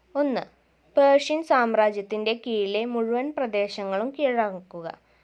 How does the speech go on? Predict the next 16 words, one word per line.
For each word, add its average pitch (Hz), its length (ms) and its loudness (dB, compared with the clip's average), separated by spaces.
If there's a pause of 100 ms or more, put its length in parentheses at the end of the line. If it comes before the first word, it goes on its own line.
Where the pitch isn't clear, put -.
(160)
അതായത് 226 340 0
പേർഷ്യ 247 580 -4 (960)
സാമ്രാജ്യത്തിൻ്റെ 202 960 0
കീഴിലുള്ള 208 500 -2
മുഴുവൻ 226 380 -4
പ്രദേശങ്ങളും 202 840 -4 (280)
കീഴടക്കുക. 226 720 -2
ഇന്ത്യ 220 320 -6
എന്ന് 240 160 -6
പറയുന്നത് 214 480 -6
ആ 233 200 -4
സമയത്ത് 208 640 -8 (400)
പേർഷ്യയുടെ, 233 680 0
അ, - 120 -4 (1080)
കീഴിലായിരുന്നു. 208 600 0 (140)
അപ്പോൾ 226 220 0